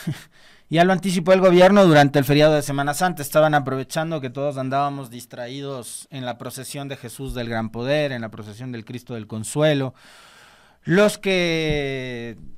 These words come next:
gustan de ir a la playa en los feriados, incluido el de Semana Santa, habrán estado, como el presidente, practicando algún deporte acuático, no sé, surf, eh, como al Carlitos Minango le gusta el surf, ¿no?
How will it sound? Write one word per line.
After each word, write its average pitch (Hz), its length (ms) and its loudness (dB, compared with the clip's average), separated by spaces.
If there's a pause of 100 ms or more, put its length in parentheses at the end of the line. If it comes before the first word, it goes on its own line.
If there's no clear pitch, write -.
(160)
gustan 139 760 -2
de 131 120 -4
ir 143 140 -2
a 139 60 4
la 127 180 -4
playa 147 640 0
en 127 180 -8
los 127 140 -12
feriados, 135 460 -4
incluido 131 360 -8
el 139 80 -8
de 131 80 -10
Semana 127 320 -10
Santa, 143 760 -6
habrán 131 300 -2
estado, 131 540 -6 (320)
como 160 180 -2
el 160 80 -2
presidente, 170 680 0
practicando 135 580 -6
algún 131 240 -10
deporte 135 480 -6
acuático, 156 760 -4
no 120 140 -10
sé, 123 220 -10
surf, 202 600 -6
eh, 113 480 -10
como 120 360 -10
al 123 140 -10
Carlitos 151 360 -10
Minango 156 340 -8
le 147 80 -8
gusta 143 240 -12
el 143 60 -12
surf, 214 320 -14
¿no? 196 260 -12